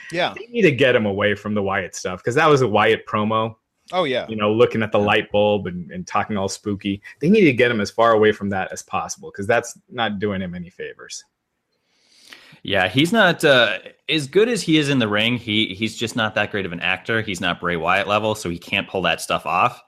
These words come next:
Speaker 3: And yeah, it's just, it, it ties him into the group still too much, and they've just been dragging this on forever of breaking him off and letting him do his own thing.
Speaker 2: And why give the, the pre-show match at the beginning of the show, the,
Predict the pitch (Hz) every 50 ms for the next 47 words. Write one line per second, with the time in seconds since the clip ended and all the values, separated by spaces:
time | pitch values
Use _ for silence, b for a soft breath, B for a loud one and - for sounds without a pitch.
0 | _ _ _ _ _ _ _ - 104 117 127 131 131 117 113 104 98 110 - -
1 | 143 131 - - 139 131 - _ _ _ - 139 - - - - 123 135 135 127
2 | 139 131 123 120 127 110 101 92 87 110 117 151 175 170 - - - 90 87 87
3 | - 95 87 85 80 80 - - 87 90 90 87 87 85 87 104 104 - - -
4 | 95 87 87 92 90 92 87 101 92 87 - 95 92 92 87 - 87 90 95 104
5 | 95 85 78 78 80 78 78 80 _ _ _ _ _ _ _ _ _ _ _ _
6 | _ _ _ - 85 85 87 85 98 90 85 87 92 98 - - - 80 80 82
7 | 80 80 82 87 85 82 85 90 87 82 - 95 92 90 87 87 _ _ _ _
8 | _ _ _ _ _ _ _ _ _ _ _ _ _ _ - 127 120 - 147 147
9 | 147 135 - 160 185 208 208 185 175 180 170 156 139 127 123 135 123 120 120 110
10 | 110 104 95 92 - - - _ _ _ _ _ _ _ _ _ _ _ _ -
11 | 117 110 - - 175 190 185 - - 113 104 101 90 85 87 95 - - 98 92
12 | - 101 92 107 98 107 101 101 104 101 98 - - 104 87 87 98 98 104 87